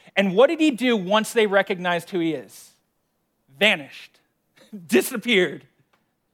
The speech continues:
That's funny. That's comical. Stuffy believers might look at that and push back and say, "You can't do that with the resurrected Jesus. He's too important.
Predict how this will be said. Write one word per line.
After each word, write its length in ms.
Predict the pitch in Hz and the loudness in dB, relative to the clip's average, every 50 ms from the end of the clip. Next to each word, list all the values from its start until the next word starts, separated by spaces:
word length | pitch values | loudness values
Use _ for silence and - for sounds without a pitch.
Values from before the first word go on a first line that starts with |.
| _ _ _ _ _ _ _ _ _ _ _ _ _ _ _ _ | _ _ _ _ _ _ _ _ _ _ _ _ _ _ _ _
That's 440 | 311 277 269 294 285 - - - - _ _ _ _ - - - | 2 4 4 2 -2 -4 -12 -16 -18 _ _ _ _ -14 -4 -2
funny. 380 | 370 359 330 247 170 - - _ _ _ - _ - | 0 2 2 0 -2 -6 -10 _ _ _ -20 _ 0
That's 400 | 214 254 262 277 220 - - - _ _ _ _ | 2 4 4 2 0 -4 -14 -16 _ _ _ _
comical. 600 | - - 320 330 - - - - 208 175 - - - - - | -2 2 2 2 4 2 0 0 0 0 0 -2 -6 -18 -16
Stuffy 440 | - - - - - 302 - 330 311 | -14 -2 2 2 2 4 4 2 0
believers 540 | 247 294 277 277 320 330 277 233 196 - - | 2 2 2 2 2 4 4 4 2 2 2
might 240 | 202 262 277 269 254 | 2 2 2 2 2
look 220 | 240 320 339 330 | 0 0 2 2
at 80 | 254 - | 2 2
that 160 | 240 214 180 | 2 0 0
and 80 | 180 | 0
push 200 | - 233 196 - | -2 -2 -2 0
back 200 | - 220 202 185 | 0 0 0 0
and 100 | 165 143 | -2 -6
say, 80 | - 143 | -14 -14
"You 180 | 135 139 160 - | -14 -14 -16 -16
can't 320 | - - - 151 151 143 | -16 -14 -14 -14 -14 -14
do 160 | - 165 147 135 | -12 -12 -12 -6
that 280 | 147 151 160 151 139 | -2 0 0 -2 -2
with 120 | 151 151 - | -6 -16 -16
the 80 | 156 | -10
resurrected 580 | 151 - - - - 156 151 151 - - - - | -6 -6 -6 -6 -6 -8 -10 -10 -12 -16 -20 -18
Jesus. 560 | - - - - - - - - - - _ _ _ _ _ _ _ _ _ _ _ _ _ _ _ | -18 -20 -20 -20 -20 -20 -20 -20 -20 -20 _ _ _ _ _ _ _ _ _ _ _ _ _ _ _
He's 260 | - 233 208 - - | -4 -2 -2 -2 -4
too 320 | - - 240 226 214 175 - - - - | 0 2 2 4 2 2 -2 -8 -6 -2
important. 1000 | 190 226 - - - - 220 220 214 214 196 175 208 139 - _ - - - | -2 -2 -2 -2 -2 2 2 2 2 0 -4 -8 -12 -14 -16 _ -20 -20 -20